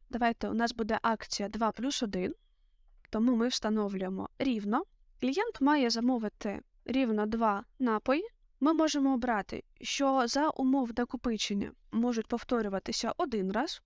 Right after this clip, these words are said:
в межах одного чеку, або якщо клієнт замовить у нас чотири напої, то акція спрацює двічі.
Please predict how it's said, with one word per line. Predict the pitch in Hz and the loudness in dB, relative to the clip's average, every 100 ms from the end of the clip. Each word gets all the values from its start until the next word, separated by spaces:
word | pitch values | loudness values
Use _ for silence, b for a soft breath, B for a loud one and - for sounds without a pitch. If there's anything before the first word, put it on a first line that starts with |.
| - | -2
в | 285 | 0
межах | 277 277 | 2 2
одного | 277 254 262 254 | 2 2 2 0
чеку, | - 254 - - | 0 -2 -2 -2
або | 320 240 | 0 0
якщо | 208 214 - 349 | 0 -2 0 -2
клієнт | - 269 262 277 233 | 0 -2 2 4 4
замовить | 233 254 233 220 | 2 2 2 -2
у | 226 | -2
нас | 226 - | -2 -2
чотири | - 254 240 214 | -4 -2 -2 -2
напої, | 208 220 202 196 269 - | -2 -4 -4 -2 -4 0
то | 370 - | 2 4
акція | 269 - 285 | 0 2 0
спрацює | - 226 214 - 262 254 | 0 -4 -4 0 2 0
двічі. | 214 196 - - | 0 -6 -6 -8